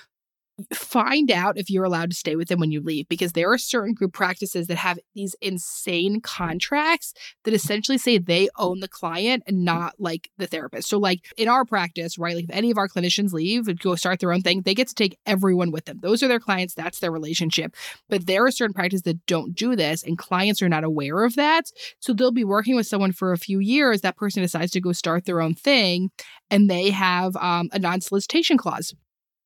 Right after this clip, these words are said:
So, like, you can ask questions like that 'cause I think those are important questions to know that you don't get, like, sort of, like, stunned with it. The rest, there's always ways to find a therapist, just so you know. But,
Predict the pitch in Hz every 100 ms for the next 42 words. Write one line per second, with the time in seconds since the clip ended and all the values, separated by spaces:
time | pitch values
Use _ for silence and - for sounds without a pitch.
0 | _ _ - 302 277 269 - 247 403 240
1 | 214 214 - 170 - 233 269 294 311 247
2 | 190 185 214 214 180 170 175 - 170 -
3 | 185 175 175 170 151 175 226 - 180 180
4 | 175 - 160 _ - - _ - 202 180
5 | 170 165 - - 160 160 170 170 170 165
6 | - 175 156 165 - - - - 165 165
7 | 170 - 185 - 185 185 - 202 196 165
8 | - 185 - 196 185 170 247